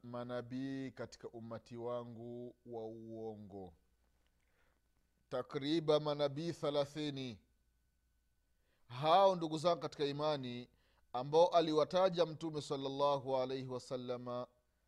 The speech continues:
na zama tulizo nazo na zama zilizotangulia, yanaenda yanadhihirika, mmoja baada ya mmoja anaenda anajitokeza.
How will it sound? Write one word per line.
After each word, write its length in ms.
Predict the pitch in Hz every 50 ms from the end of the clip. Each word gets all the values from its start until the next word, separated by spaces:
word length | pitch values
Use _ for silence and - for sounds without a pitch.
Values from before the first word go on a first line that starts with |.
| _ _ _
na 180 | 107 113 113 110
zama 440 | 107 113 123 120 123 131 139 135
tulizo 420 | 120 - 117 107 104 104 98 107 104
nazo 540 | 110 110 117 117 107 98 104 101 101 104 - _ _ _ _ _ _ _ _ _ _ _ _ _ _ _ _ _ _ _ _ _ _ _ _ _ _ _ _ _ _ _ _ _ _ _ _ _ _ _ -
na 180 | 127 135 135
zama 400 | 135 123 160 180 190 196 196 196
zilizotangulia, 1040 | 180 143 175 185 180 190 185 185 - 185 175 175 170 165 170 185 180 175 170 165 165 - - _ _ _ _ _ _ _ _ _ _ _ _ _ _ _ _ _ _ _ _ _ _ _ _ _ _ _ _ _ _ _ _ _ _ _ _
yanaenda 800 | 104 107 113 117 120 120 117 120 127 135 131 135 131 127 127 127
yanadhihirika, 1200 | 127 123 123 117 117 117 113 113 104 104 113 113 113 120 117 113 120 127 127 - - - 131 117 -
mmoja 600 | 127 127 131 135 139 147 156 175 180 170 190 185
baada 400 | 170 160 180 180 190 190 175 185
ya 140 | 185 180 175
mmoja 600 | 170 170 170 170 175 180 190 196 175 156 180 180
anaenda 380 | 170 165 170 180 180 175 190 175
anajitokeza. 1000 | 170 165 151 135 143 135 - 147 131 - 147 143 135 123 - 123 117 104 92